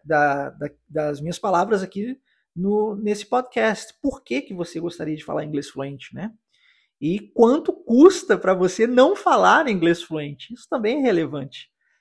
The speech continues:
pra você colocar na ponta do lápis. Eu me lembro que quando eu dormia em banheiro público e passava fome literalmente, eh, isso me custava muito. <laughs> Quando a minha filha virava pra mim,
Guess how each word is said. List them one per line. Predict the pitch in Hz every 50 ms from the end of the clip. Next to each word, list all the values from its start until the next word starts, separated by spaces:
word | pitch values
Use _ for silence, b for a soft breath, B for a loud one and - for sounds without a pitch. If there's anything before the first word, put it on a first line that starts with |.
| _ _
pra | - 160 170
você | 185 220 233 233 - 254
colocar | - 311 339 349 349 311 302
na | 320 320
ponta | 320 320 320 311 339
do | 339 392 381
lápis. | 339 254 254 240 - - - - - _ _ _ _ _ _ _ _ _ _
Eu | - 175 185
me | 185
lembro | 180 175 190 247 294 311 -
que | - 220 202
quando | - 208 202 202 190 185 170
eu | 175 175 170
dormia | 165 165 156 147 151 156 160 160 156 147 147 135 131 135 131 - _ -
em | 160 156
banheiro | 151 156 156 156 151 151 -
público | - _ 190 240 269 - 240 - - -
e | 165
passava | - 160 151 - 165 151 151 151
fome | - - 165 165 165 156
literalmente, | 156 180 175 - 165 165 151 147 147 151 226 294 311 - - - _ _ _ _ _ _ _ _ _ _ _
eh, | - - 143 143 147 151 - -
isso | 196 214 - 254
me | 269 277
custava | - 311 294 - - 311 302 320 392
muito. | 392 359 311 311 349 349 - - - - - _ _ _
<laughs> | - - - - 214 - - - 202 - - - - - - -
Quando | - 233 233 240
a |
minha | 226 226 233 226
filha | 226 - - 220 214 220 196 175 151
virava | 139 151 160 165 175 175 180
pra | 175 170 165
mim, | 160 175 175 180 170